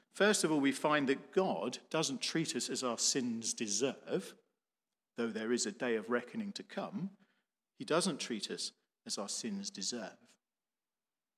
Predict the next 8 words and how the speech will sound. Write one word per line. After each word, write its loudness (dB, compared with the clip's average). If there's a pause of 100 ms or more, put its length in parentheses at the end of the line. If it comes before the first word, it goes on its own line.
(300)
So 2
our 8
attitude 4
towards 2
repentance 0
and 0
saying 2
sorry 2